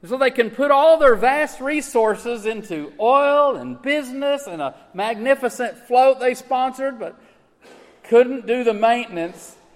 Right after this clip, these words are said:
to make sure they could get from point A to point B by performing some just standard maintenance. Living the Christian life requires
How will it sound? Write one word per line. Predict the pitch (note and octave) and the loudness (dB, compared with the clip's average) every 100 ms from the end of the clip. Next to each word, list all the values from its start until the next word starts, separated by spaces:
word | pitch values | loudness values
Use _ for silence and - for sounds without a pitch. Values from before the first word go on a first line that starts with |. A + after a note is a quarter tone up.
| _ | _
to | - | -6
make | G#3+ G#3+ G#3+ | 0 0 0
sure | - B3 | 0 2
they | A3 G#3+ | 2 0
could | G#3+ F#3+ | -2 -2
get | G3 A3 | -2 -4
from | A3 G3+ | -4 -8
point | F#3+ A3+ G#3+ F#3 | -4 -2 -2 -2
A | G3+ G#3 F#3+ - - | -2 -2 -4 -12 -12
to | F#3 | -6
point | G3+ F#3+ G3 C#3+ | -2 -2 -4 -8
B | E3+ D3+ D3+ D#3+ _ _ | -6 -6 -8 -14 _ _
by | F#3 F#3 | 0 0
performing | F3+ - A#3 A3+ F#3+ F3 | -2 -4 0 0 0 -6
some | E3 F3 D#3+ | -8 -12 -6
just | A#3 - - | -6 -6 -10
standard | A#3+ C4 B3+ F#3 G3 | -6 -4 -4 -4 -4
maintenance. | G#3 C4 C#4 - D#3+ - - - - _ _ _ _ _ _ _ _ _ _ _ _ | -2 -4 -4 -8 -12 -12 -18 -20 -20 _ _ _ _ _ _ _ _ _ _ _ _
Living | F#3 C4 D4+ D4+ | 0 0 0 -2
the | C4 | -2
Christian | - - C4+ - B3+ A3 | -2 -2 -4 -4 -8 -6
life | A3+ A#3+ G3 E3 E3 - - | -2 -2 0 -4 -6 -12 -16
requires | D#3+ F3+ F3+ A3+ A3+ F#3+ D#3+ D#3 D#3 | -4 -4 -4 -2 0 2 0 -4 -8